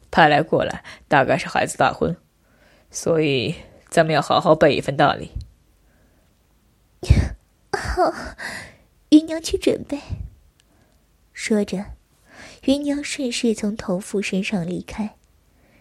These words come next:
Speaker 2: 一双粗糙的大手却阻止她的动作。
Speaker 1: 别急，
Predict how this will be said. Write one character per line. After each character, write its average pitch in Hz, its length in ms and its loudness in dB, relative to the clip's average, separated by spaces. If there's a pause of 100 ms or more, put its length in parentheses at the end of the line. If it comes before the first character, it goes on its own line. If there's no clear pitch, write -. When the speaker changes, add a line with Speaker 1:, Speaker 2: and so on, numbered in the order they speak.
(200)
Speaker 2:
一 214 100 2
双 208 240 -2
粗 - 260 -2
糙 - 160 2
的 190 120 0
大 208 260 -4
手 185 300 -8 (400)
却 269 160 0
阻 208 320 -2
止 175 180 0
她 - 140 -12
的 185 80 -4
动 247 260 -6
作。 - 180 -16 (1300)
Speaker 1:
别 - 160 -4
急， 196 460 -4